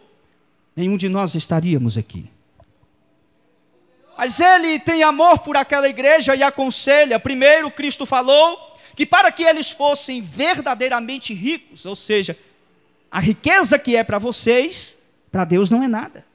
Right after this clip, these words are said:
Para que vocês verdadeiramente sejam ricos, comprem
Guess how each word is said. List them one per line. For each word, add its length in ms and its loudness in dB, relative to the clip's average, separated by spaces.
Para 160 0
que 140 2
vocês 800 4
verdadeiramente 1400 0
sejam 360 4
ricos, 720 2
comprem 880 2